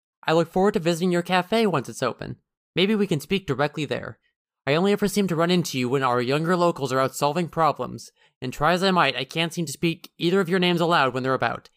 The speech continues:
It's quite peculiar. Alas, I lost my entire smoothie cart due to recent events, though I had been wanting to make a bigger one, and now I have the perfect excuse. P S, Graceful Spark is quite right, though. You do make such adorable noises.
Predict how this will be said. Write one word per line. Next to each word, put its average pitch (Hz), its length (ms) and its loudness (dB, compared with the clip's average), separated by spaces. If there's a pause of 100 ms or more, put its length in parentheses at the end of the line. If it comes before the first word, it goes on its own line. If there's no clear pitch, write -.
It's 147 140 -12
quite 233 300 0
peculiar. 135 640 -2 (680)
Alas, 196 540 2
I 160 60 -6
lost 170 300 0
my 175 60 -2
entire 175 380 -2
smoothie 190 380 -4
cart 139 180 -2
due 143 140 -2
to 123 180 -8
recent 143 280 -4
events, 131 540 -4
though 151 100 0
I - 40 0
had 165 160 0
been 170 120 -4
wanting 202 240 0
to 202 60 -2
make 202 140 2
a 202 40 0
bigger 196 260 2
one, 135 300 0
and 127 160 -8
now 127 100 2
I 127 60 0
have 120 120 -6
the 127 80 -6
perfect 135 400 -6 (160)
excuse. - 600 -10 (200)
P 170 160 2
S, 226 420 0 (340)
Graceful 160 300 0
Spark 175 260 -2
is 143 80 -6
quite 175 280 -2
right, 156 280 0
though. - 260 -8 (240)
You 139 140 -2
do 147 120 2
make 151 200 0
such 185 260 -2
adorable 131 340 -2
noises. 123 520 -8